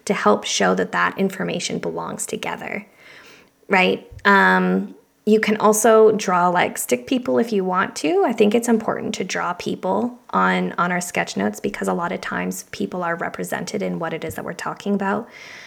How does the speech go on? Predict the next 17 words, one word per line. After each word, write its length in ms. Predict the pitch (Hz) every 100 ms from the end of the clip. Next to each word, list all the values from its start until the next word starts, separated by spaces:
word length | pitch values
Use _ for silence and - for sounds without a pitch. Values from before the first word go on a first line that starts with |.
| - - _ -
Um, 280 | 202 190 185
but 120 | 208
you 80 | 220
can 180 | 226 190
upgrade 840 | - - - - - 226 247 240
your 180 | 226 202
stick 280 | - 202 -
person 300 | 208 202 208
to 140 | -
a 60 | 185
star 340 | - 175 175
person, 720 | 175 214 214 240 240 254 247 - - _ _
right? 420 | 202 202 208 -
Like 200 | 180 180
the 60 | 196
little 200 | 196 196
head 520 | 185 196 196 220 214